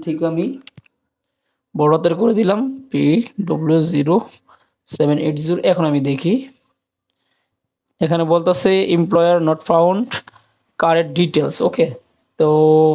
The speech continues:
এখানে আমি একটু মিলাবো, চলে যাব নোটপ্যাডে, এখানে ট্যাপ করে দিব। এখানে লেখা আছে পি ডব্লিউ পি ডাবল জিরো ডাবল জিরো সিক্স ফোর, আমি এখানে সিক্স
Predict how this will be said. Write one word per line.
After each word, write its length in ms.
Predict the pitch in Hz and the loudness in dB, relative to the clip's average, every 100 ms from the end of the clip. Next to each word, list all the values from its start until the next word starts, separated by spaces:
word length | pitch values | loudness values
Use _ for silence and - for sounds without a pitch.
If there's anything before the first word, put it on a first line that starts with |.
| - 151 | 0 -4
এখানে 300 | 147 170 180 180 - _ _ _ _ _ - | -4 -2 -2 -2 -4 _ _ _ _ _ -6
আমি 120 | 151 156 | 0 0
একটু 140 | 156 160 156 | 0 0 2
মিলাবো, 380 | 175 208 151 156 - - _ _ _ - | 2 2 0 -4 -4 -20 _ _ _ -10
চলে 140 | - 143 | -4 0
যাব 100 | 151 151 | 2 2
নোটপ্যাডে, 540 | 147 147 - 151 151 160 233 - _ _ _ _ _ _ _ - | 0 -2 -4 -2 0 0 -2 -6 _ _ _ _ _ _ _ -12
এখানে 220 | 175 147 143 | -6 -2 -2
ট্যাপ 160 | 156 156 - | -2 -4 -4
করে 120 | 156 156 | -4 -2
দিব। 120 | 156 185 233 - - 165 | -2 -2 -2 -8 -14 -12
এখানে 220 | 151 151 147 | -6 -4 0
লেখা 240 | 147 147 156 160 | -2 0 0 0
আছে 180 | - 165 160 | -2 -6 -4
পি 140 | 156 156 165 - 147 | -2 0 0 -2 -2
ডব্লিউ 280 | 147 147 160 160 | 0 0 0 -2
পি 80 | 165 156 | -2 0
ডাবল 220 | 143 165 143 | -2 -2 -2
জিরো 140 | 156 170 | 0 -2
ডাবল 180 | 151 156 151 | -4 -6 -6
জিরো 140 | 190 226 - | -4 -6 -2
সিক্স 260 | 254 240 - - | -2 -2 -4 -10
ফোর, 140 | 185 175 | -6 -4
আমি 100 | 170 | -2
এখানে 180 | 170 185 175 | -2 -2 -4
সিক্স 180 | - 226 | -4 -4